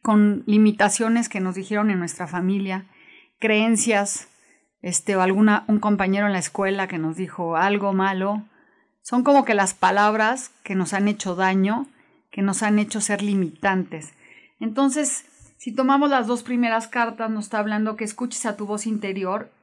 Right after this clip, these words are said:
pero para eso necesitas quitarte esos condo-, condicionamientos limitantes para poderte abrir a nuevos caminos. Y nuestra tercera carta es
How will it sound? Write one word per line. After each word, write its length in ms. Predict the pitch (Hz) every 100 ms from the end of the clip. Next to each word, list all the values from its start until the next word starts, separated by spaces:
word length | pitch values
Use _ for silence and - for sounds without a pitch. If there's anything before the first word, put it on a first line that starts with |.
| _ _
pero 260 | - 214 208
para 220 | 208 220
eso 200 | 240 269
necesitas 640 | 254 196 185 185 214 233 220
quitarte 500 | 202 185 214 208 240
esos 220 | 226 220
condo-, 320 | 208 196 175 - -
condicionamientos 1120 | 202 196 185 185 185 190 208 208 214 254 302 - - - _
limitantes 1080 | 220 233 233 214 - 240 233 233 247 330 - - _ _
para 240 | - 208 196
poderte 420 | 208 214 214 233
abrir 320 | 208 196 202 -
a 100 | 190
nuevos 320 | 202 196 202
caminos. 460 | - 202 208 208 240
Y 40 |
nuestra 340 | 240 240 262
tercera 460 | 254 262 302 339 339
carta 600 | 277 269 254 247 262 381 - _ _ _ _ _
es 580 | - 226 240 - - -